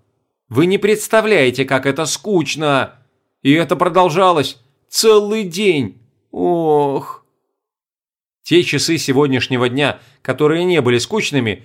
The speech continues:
были ужасно раздражающими. Поскольку мы не следовали тропе,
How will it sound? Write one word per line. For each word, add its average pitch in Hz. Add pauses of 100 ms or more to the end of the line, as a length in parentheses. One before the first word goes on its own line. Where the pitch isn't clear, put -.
(100)
были 170
ужасно 165
раздражающими. 151 (540)
Поскольку 143
мы 151
не 156
следовали 139
тропе, 147